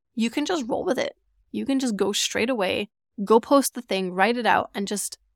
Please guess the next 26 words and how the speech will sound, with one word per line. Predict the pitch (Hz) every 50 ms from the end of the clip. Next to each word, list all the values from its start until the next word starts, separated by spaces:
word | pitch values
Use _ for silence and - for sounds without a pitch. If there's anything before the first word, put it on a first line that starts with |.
| _ -
put | - 226
it | 220 220
out | 214 202 -
into | 208 202 - 196
the | 196
world | 180 185 175 196 - - -
right | 220 208 226 247 247
then | - 247 233
and | 226 214 208
there | 196 190 190 - -
in | - 208 208
the | 202
moment | 190 185 185 180 185 185 180
where | - 190 190
you're | 185 190 190
feeling | 190 - - - 190 202 - - 208 220 233 - _ _ _ _ _ -
that | - 180 175 - - - _ _ _ _ _ _ _ -
pull | - - - 190 170 175 - 190 - _ _ _ _ _ _ _
to | - 233
share | 190 - - - - - 185
something. | - - - - 196 - - - - - _ _ _ _ _ _ -
And | 208 220
that's | 220 247 240 -
something | 294 285 277 277 277 254 240 214
that | 208 196 - - _ _ _ _ _ _ _ -
I, | - 202 202 202 202 196 202